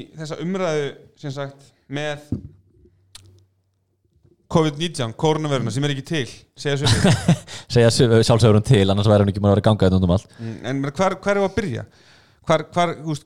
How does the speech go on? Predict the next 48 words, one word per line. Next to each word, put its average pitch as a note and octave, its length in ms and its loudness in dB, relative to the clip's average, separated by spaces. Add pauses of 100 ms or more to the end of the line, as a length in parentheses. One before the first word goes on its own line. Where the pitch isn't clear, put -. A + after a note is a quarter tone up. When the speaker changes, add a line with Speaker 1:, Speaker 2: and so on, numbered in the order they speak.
Speaker 1:
hvar F#3 240 -2
er F3 80 -2
að F3 140 -4
byrja? F#3 180 0
Núna D#3+ 240 -4
er, C#3+ 80 -6 (460)
núna E3 180 2
er, D#3 80 -4
sem D3+ 160 -6
sagt, C#3+ 140 -6
Serie E3+ 340 0
A, C#3 60 2 (340)
Speaker 2:
Mm. F2+ 300 -2 (340)
Speaker 1:
hún D3+ 240 0
er C#3+ 80 -2
í, C#3+ 160 -8 (220)
hérna, C#3 260 -8 (160)
lockdowni C3+ 480 -4 (140)
til C#3 160 -4 (340)
þriðja D3 320 0
apríl C#3 240 -2
allavega B2+ 380 -4
til C#3+ 100 -6
að C3+ 60 -8
byrja B2+ 180 -4
með. A#2 160 -8
Speaker 2:
Já, F2+ 140 0
já. F#2 100 0 (440)
Speaker 1:
Eh, B2+ 360 -2 (400)
La C#3+ 100 2
Liga D3+ 300 -2 (400)
Speaker 2:
Mm. G2 240 -8 (400)
Speaker 1:
er C3+ 160 -2
búið C#3 160 -4
að - 80 -10
fresta C#3 240 -6
Speaker 2:
Búið A2 60 0
að A2 80 0
Speaker 1:
næstu A#2 100 -6
Speaker 2:
fresta. D3 80 0
Speaker 1:
tveim C3+ 160 -6
vikum. B2+ 240 -8
Speaker 2:
Já. G2 140 0 (840)
Speaker 1:
Eh, - 320 -10 (100)
M C#3 140 0
L C#3+ 160 -6
S, D3 140 -4 (520)
mánuð. C3+ 360 -4